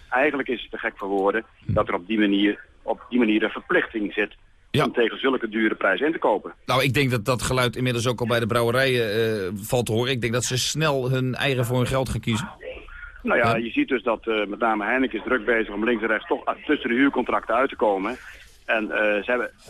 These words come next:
Speaker 1: InBev heeft, eh, weet ik ook, heel veel panden leeg staan die ze niet meer verhuurd krijgen.
Speaker 2: InBev is
Speaker 1: Ze
Speaker 2: de,
Speaker 1: hebben ze
Speaker 2: is de eigenaar van Dommels en Jupiler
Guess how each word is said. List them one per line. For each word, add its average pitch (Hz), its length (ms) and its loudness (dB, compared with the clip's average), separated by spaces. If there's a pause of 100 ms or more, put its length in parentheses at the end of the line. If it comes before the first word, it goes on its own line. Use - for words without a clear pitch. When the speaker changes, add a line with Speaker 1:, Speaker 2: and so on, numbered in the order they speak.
(220)
Speaker 1:
InBev 139 360 4
heeft, 120 260 -2
eh, 117 180 2
weet 113 200 2
ik 117 80 2
ook, 120 140 0
heel 143 160 2
veel 135 120 -4
panden 123 340 0
leeg 139 280 2
staan 101 320 -4
die 120 120 -4
ze 120 60 -2
niet 139 160 0
meer 123 120 0
verhuurd 127 280 0
krijgen. 139 400 0
Speaker 2:
InBev 175 280 2
is 175 100 0
Speaker 1:
Ze 143 60 0
Speaker 2:
de, 160 60 -2
Speaker 1:
hebben 120 200 -8
ze - 120 -6
Speaker 2:
is 151 80 -2
de 156 80 -2
eigenaar 160 300 0
van 151 120 0
Dommels 165 260 2
en 156 180 0
Jupiler 151 480 0